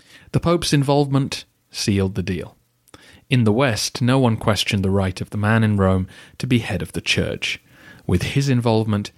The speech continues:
the act would be as approved by God as any act could be. Now that he was emperor, though, not a lot changed for Charlemagne.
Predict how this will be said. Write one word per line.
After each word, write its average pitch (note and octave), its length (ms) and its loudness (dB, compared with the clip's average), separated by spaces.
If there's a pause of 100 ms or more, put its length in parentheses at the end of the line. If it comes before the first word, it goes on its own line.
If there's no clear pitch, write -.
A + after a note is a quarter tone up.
(260)
the G#2 160 2
act F#2+ 320 -4
would F#2 160 -6
be F#2 180 0
as G2 360 -6
approved E3+ 540 0
by G2 180 0
God G2 400 2 (560)
as G#2 220 -2
any F2+ 280 0
act - 420 -10 (220)
could - 260 -6
be. - 220 -8 (3000)
Now G3 220 2
that G#3+ 140 2
he C#3 120 0
was B2 300 2
emperor, F#2+ 400 -2
though, G2+ 320 -4 (140)
not D3 420 2
a G#3 60 2
lot D3+ 440 0
changed G2 580 0
for - 120 -4
Charlemagne. G#2+ 560 0